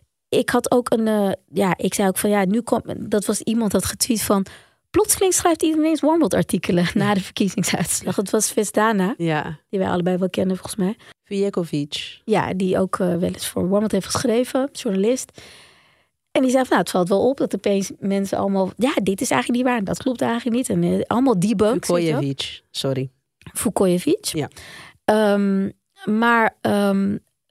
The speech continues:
Speaker 1: en ik had toen ook gezegd van, nou ja, dit, waarom nu? Weet je wel, waarom niet gewoon al een jaar geleden of een, of een half jaar geleden, of toen we wisten dat de verkiezingen kwamen, of weet ik veel wat. En toen kwam er ook een journalist van het A D.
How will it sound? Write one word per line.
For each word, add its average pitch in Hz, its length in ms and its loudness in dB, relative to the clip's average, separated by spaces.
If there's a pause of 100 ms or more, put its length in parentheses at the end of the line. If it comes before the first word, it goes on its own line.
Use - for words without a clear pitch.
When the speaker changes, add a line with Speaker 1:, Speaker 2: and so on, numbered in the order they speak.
(140)
Speaker 1:
en 233 140 2
ik 247 80 -2
had 240 140 0
toen 220 140 -2
ook 214 100 -2
gezegd - 240 -4
van, - 100 -8
nou 220 140 0
ja, 202 60 0
dit, 226 200 0
waarom 247 320 0
nu? 220 300 0
Weet 185 180 -4
je - 80 -2
wel, 214 80 0
waarom 226 260 -2
niet 220 200 -4
gewoon 202 320 0
al 190 140 0 (760)
een 208 120 0
jaar 226 220 4
geleden 226 440 4
of 170 140 0
een, 185 180 -2
of - 200 -10
een 185 80 2
half 254 180 4
jaar 247 120 2
geleden, 196 220 2
of 180 60 -6 (380)
toen 247 140 0
we 233 60 0
wisten 285 200 2
dat 277 100 2
de 233 60 -4
verkiezingen 208 380 -2
kwamen, 190 360 0
of 190 120 -4
weet 214 260 0
ik 440 140 0
veel 180 180 2
wat. 160 240 0 (480)
En 247 120 0
toen - 120 0
kwam 277 240 2
er 277 60 2
ook 294 180 0
een 262 60 -2
journalist 247 320 -2
van 262 160 -2
het - 40 -10
A 214 120 -2 (140)
D. - 80 -10